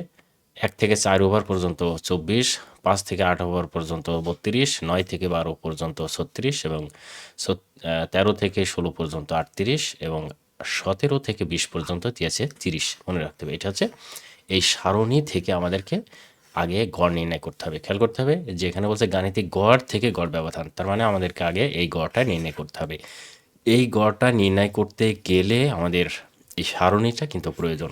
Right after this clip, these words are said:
আমি গড় এবং সারণী একসাথে বোঝানোর চেষ্টা করব। খেয়াল করে দেখো, এখানে গড়ের সূত্র দিয়েছে এক্স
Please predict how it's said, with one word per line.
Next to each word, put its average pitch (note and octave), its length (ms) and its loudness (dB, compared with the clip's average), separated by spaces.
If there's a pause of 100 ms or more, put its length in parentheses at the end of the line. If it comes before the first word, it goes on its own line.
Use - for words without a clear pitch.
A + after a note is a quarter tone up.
(340)
আমি F2+ 200 0 (100)
গড় G#2+ 220 2 (120)
এবং F2 180 0
সারণী F#2 340 -2 (380)
একসাথে - 420 0
বোঝানোর E2+ 420 -4 (140)
চেষ্টা - 240 -4
করব। F2 240 -8 (1400)
খেয়াল G#2 220 8
করে B2 120 4
দেখো, B2 200 4
এখানে G2 340 6 (320)
গড়ের G2+ 360 6
সূত্র G#2 280 -2
দিয়েছে A#2 340 4 (200)
এক্স G2+ 180 2